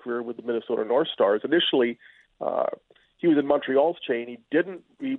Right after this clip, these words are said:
wore a mask in the minors, and then he got called up to Montreal, and he didn't wear a mask because he thought that, you know, that was just the way it was done back then. He didn't want that to be a, uh, an X beside his name. But then he goes to Minnesota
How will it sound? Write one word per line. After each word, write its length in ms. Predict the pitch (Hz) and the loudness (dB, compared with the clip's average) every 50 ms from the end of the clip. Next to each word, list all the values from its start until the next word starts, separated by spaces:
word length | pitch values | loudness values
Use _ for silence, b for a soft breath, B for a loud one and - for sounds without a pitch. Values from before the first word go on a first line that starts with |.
| - - | -2 0
wore 160 | 160 170 151 | 2 4 4
a 40 | 143 | 4
mask 320 | 143 147 143 143 - - | 4 2 2 0 -2 -4
in 80 | 143 123 | -8 -8
the 60 | 117 | -6
minors, 400 | 113 117 131 151 175 185 160 127 | -4 -2 0 0 0 -2 -4 -4
and 60 | 123 | -6
then 100 | 127 127 | -8 -8
he 40 | 131 | -6
got 160 | 131 127 - | -6 -6 -6
called 260 | - - 135 131 123 | -2 0 0 0 2
up 140 | 131 127 - | 0 -4 -4
to 80 | - - | -8 -6
Montreal, 520 | 127 127 - - - 123 123 127 139 131 127 | -6 -6 -6 -6 -8 -2 0 0 0 0 -4
and 80 | 117 _ | -8 _
he 100 | _ _ _ - 147 | _ _ _ -4 -4
didn't 220 | 170 175 196 - - - | -4 -4 -4 -16 -8 -6
wear 100 | 123 113 | -4 -4
a 60 | 107 | -4
mask 380 | - 101 92 87 - - _ _ | -6 -8 -12 -12 -14 -16 _ _
because 240 | - 131 - 131 120 117 | -12 -6 -4 -4 -4 -4
he 100 | 123 120 | -6 -4
thought 280 | - 131 120 120 - - | 0 2 2 2 2 0
that, 240 | 113 120 - - - _ _ _ B B B B B B B B - | -2 -2 -2 -6 -8 _ _ _ B B B B B B B B -16
you 200 | - - - - | -14 -10 -8 -6
know, 100 | 64 - | -4 0
that 220 | 135 131 123 - 131 | 0 0 0 0 -2
was 140 | 131 117 | -6 -6
just 180 | 127 127 - - | -8 -10 -6 -6
the 60 | 120 | -6
way 160 | 117 117 117 | -4 -4 -4
it 160 | 117 117 117 131 | -4 -4 -6 -6
was 160 | 127 123 117 113 - - - - _ _ _ _ _ _ _ _ 117 - | -10 -10 -12 -14 -20 -20 -20 -20 _ _ _ _ _ _ _ _ -12 -2
done 360 | - 123 131 165 196 214 196 | 0 2 2 2 0 -2 0
back 220 | 143 101 98 95 - - | 0 2 2 0 -2 -4
then. 200 | 117 101 95 110 | -4 -4 -4 -4
He 60 | 113 | -4
didn't 220 | 120 139 139 135 | -2 -2 0 0
want 200 | 135 131 120 - | 0 0 0 2
that 160 | 139 123 - - | 2 0 0 0
to 80 | 127 | -6
be 200 | 113 127 123 120 | -6 -4 0 2
a, 140 | 117 113 113 | 4 4 2
uh, 40 | 107 _ b b b b b b b - - - - - - | 0 _ b b b b b b b -12 -10 -10 -6 -2 -2
an 140 | 120 123 - - | -2 -2 -2 -2
X 240 | 135 139 - - - - | -2 -2 -2 -6 -14 -12
beside 340 | 135 - - 127 120 127 123 | -10 -4 -2 0 0 2 0
his 120 | 120 110 117 | -2 -4 -6
name. 380 | 117 120 135 170 180 170 131 113 | -4 -2 0 0 0 0 -2 -4
But 120 | 120 113 | -4 0
then 280 | 151 151 156 156 147 143 b b b b b b b b b | 4 2 2 2 0 -12 b b b b b b b b b
he 120 | - 143 | -10 -6
goes 240 | 143 147 156 151 - | 0 2 2 2 2
to 80 | - 139 | 0 -2
Minnesota 720 | 147 143 139 - - - 156 175 170 151 151 131 131 - | 0 0 0 0 2 2 4 4 6 6 4 4 2 0